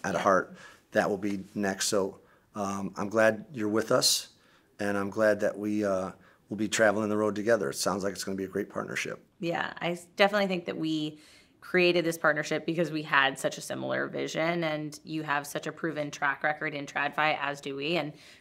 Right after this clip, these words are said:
Speaker 2: we are just building our, our business in crypto one, one trade at a time.
Speaker 1: Yeah, and I think there's nothing more global than crypto.
Speaker 2: Yeah.
Speaker 1: So, uh, looking forward to working with you moving forward.
Speaker 2: Yeah.
Speaker 1: That's great.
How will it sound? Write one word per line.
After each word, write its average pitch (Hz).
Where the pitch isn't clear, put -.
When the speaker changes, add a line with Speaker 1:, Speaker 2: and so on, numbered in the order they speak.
Speaker 2:
we 160
are 156
just 160
building 165
our, 151
our 165
business 170
in 165
crypto 160
one, 156
one 151
trade 156
at 156
a 151
time. 180
Speaker 1:
Yeah, 131
and 107
I 113
think 113
there's 107
nothing 113
more 110
global 107
than 85
crypto. -
Speaker 2:
Yeah. -
Speaker 1:
So, 98
uh, 90
looking 107
forward 104
to 95
working 101
with 92
you 90
moving 98
forward. 98
Speaker 2:
Yeah. 170
Speaker 1:
That's -
great. -